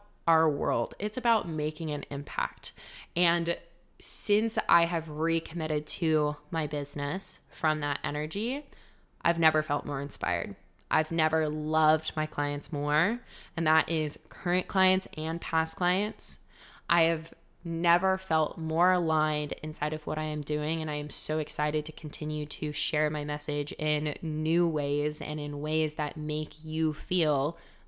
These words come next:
like this is a safe space for you to explore, for you to understand yourself deeper, for you to have fun, for you to play, for you to see the power of intentional manifestation play out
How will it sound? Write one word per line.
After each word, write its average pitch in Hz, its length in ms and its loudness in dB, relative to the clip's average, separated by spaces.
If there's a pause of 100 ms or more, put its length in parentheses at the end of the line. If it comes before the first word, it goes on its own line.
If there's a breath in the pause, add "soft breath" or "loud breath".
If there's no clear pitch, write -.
like 165 280 2
this 151 200 2
is 147 140 -4
a 147 60 -2
safe 147 280 0
space 147 380 -2
for - 180 -2
you 147 240 0
to - 160 -6
explore, 139 760 -2 (400 loud breath)
for 165 180 2
you 156 240 2
to 151 440 2 (220)
understand 160 600 2
yourself 147 380 -2
deeper, 147 360 -4
for - 140 -8
you 196 140 0
to 226 100 2
have 202 260 2
fun, 165 640 6
for - 160 -4
you 180 180 0
to 208 80 2
play, 170 560 4
for 170 140 -6
you 185 220 -2
to - 160 -12
see 175 600 0 (360 loud breath)
the 160 80 -2
power 165 560 6 (100)
of 170 180 8
intentional 160 500 -4
manifestation 147 680 -4
play 151 320 -2 (100)
out 143 240 2